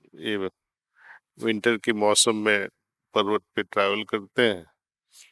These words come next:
तो कितना डिस्टेंस दिखाई देता है जब ड्राइव करते हो सुबह सुबह, टू मीटर, थ्री मीटर at the most। जैसे जैसे हम आगे जाते हैं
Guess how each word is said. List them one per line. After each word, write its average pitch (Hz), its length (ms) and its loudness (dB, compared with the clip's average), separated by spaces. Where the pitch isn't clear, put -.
तो 123 80 -6
कितना 131 440 0
डिस्टेंस 101 580 -4
दिखाई 98 280 -4
देता 95 300 -6
है 95 140 -4
जब 95 200 -6
ड्राइव 98 340 -4
करते 107 360 -2
हो 107 140 0
सुबह 101 320 -4
सुबह, 95 480 -8
टू 127 140 0
मीटर, 120 440 0
थ्री 113 320 0
मीटर 117 560 0
at 104 100 -10
the 110 120 0
most। - 380 -2
जैसे 120 280 0
जैसे 117 320 0
हम 113 160 0
आगे 107 220 4
जाते 117 440 2
हैं 92 140 -6